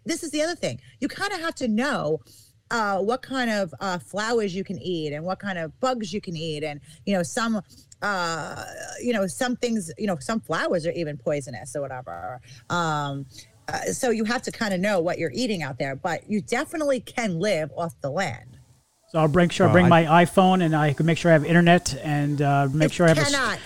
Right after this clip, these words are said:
Speaker 2: solar charger so I could Google and say, "Hmm, is this edible or not?"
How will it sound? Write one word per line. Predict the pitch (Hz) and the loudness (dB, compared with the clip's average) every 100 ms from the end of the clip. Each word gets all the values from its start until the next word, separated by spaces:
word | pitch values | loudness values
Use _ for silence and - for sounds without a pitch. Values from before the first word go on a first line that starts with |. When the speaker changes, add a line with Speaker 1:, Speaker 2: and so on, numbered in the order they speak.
| - | -8
Speaker 2:
solar | - 208 190 190 | 4 8 10 8
charger | - 190 185 | 6 6 8
so | 185 185 | 6 6
I | 170 | 6
could | 160 127 | 6 4
Google | 190 202 175 165 | 8 10 12 8
and | 151 | 8
say, | 160 147 | 4 2
"Hmm, | 127 - 202 165 135 | 0 0 2 2 0
is | 135 | 2
this | 175 - - - | 2 2 -2 4
edible | 196 208 233 190 | 8 10 8 10
or | 175 | 6
not?" | 156 156 127 - | 8 4 2 -6